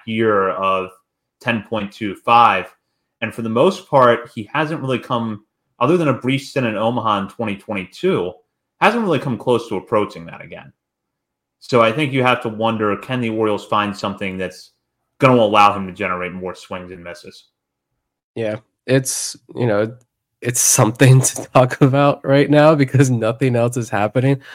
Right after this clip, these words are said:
Speaker 2: Hopefully the bigger moves do happen, but, like, uh, if anything, it gives you something interesting to look at here in December as we're <laughs> approaching Christmas time with really no other news going on. Like, you know,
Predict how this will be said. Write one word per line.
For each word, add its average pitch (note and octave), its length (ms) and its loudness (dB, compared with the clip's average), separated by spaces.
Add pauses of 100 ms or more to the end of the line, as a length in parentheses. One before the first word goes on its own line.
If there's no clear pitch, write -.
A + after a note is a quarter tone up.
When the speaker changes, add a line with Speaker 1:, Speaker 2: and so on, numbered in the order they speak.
(140)
Speaker 2:
Hopefully F3 280 4
the D#3+ 120 4
bigger C#3 280 4
moves C3+ 320 2
do B2 180 -2
happen, A2 500 -2
but, A2 420 0
like, A2+ 300 -6 (600)
uh, - 100 -8 (460)
if G3 200 2
anything, F3 480 6
it D3 400 -4
gives A3 180 -2
you G#3 80 0
something D3+ 320 2
interesting B2 340 0
to A2 100 -4
look G#2+ 240 -2
at F#2+ 140 -4
here A2+ 280 -4
in G#2 200 -8 (120)
December - 680 -6 (180)
as A#2 200 0
we're B2+ 120 6
<laughs> - 20 6
approaching B2+ 500 4
Christmas A#2+ 400 0
time A2+ 340 4
with A#2 180 -2
really A#2 280 -2
no A2+ 180 2
other A2 180 2
news A2 280 -4
going A2 340 -2
on. A2+ 220 0
Like, A#2+ 240 -2 (560)
you A2+ 100 -2
know, B2 200 4